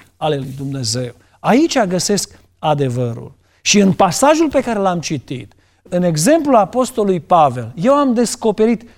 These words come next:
șapte trepte ale întoarcerii unui om la Dumnezeu,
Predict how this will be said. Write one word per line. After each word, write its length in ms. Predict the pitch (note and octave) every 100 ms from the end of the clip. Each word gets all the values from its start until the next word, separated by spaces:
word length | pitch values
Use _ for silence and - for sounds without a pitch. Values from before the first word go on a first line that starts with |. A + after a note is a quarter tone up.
| _
șapte 640 | _ - A#3+ B3+ B3+ - F#3+
trepte 800 | - - G#3+ - - - C#3+ - _
ale 280 | - D#3 D3
întoarcerii 840 | C#3 B2 - F3+ F#3 E3+ E3+ D3 E3
unui 280 | D3 C3+ D3+
om 220 | C#3 C#3+
la 140 | C3+ B2
Dumnezeu, 640 | C3 B2 B2+ A#2 A2+ A2